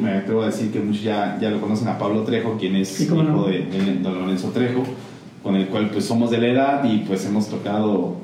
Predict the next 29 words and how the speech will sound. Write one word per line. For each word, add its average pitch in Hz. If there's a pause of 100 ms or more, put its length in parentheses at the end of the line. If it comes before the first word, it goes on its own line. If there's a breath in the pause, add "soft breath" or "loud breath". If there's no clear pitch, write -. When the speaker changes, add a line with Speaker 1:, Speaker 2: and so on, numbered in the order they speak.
(840)
Speaker 1:
N 113
cantidad 104
de 110
veces 110
juntos. 113
Ahora, 98 (480 loud breath)
y 107
verlos 120
a -
ustedes, 117
poder 107
ver 117
yo 113
a 113
don 110
Lorenzo 98
Trejo, 107
que, 87
pues, -
digo, 101
es -
una 107
escuelota, 98
y 101
realmente 104
decir, 104
pues, -
algún 95
día 123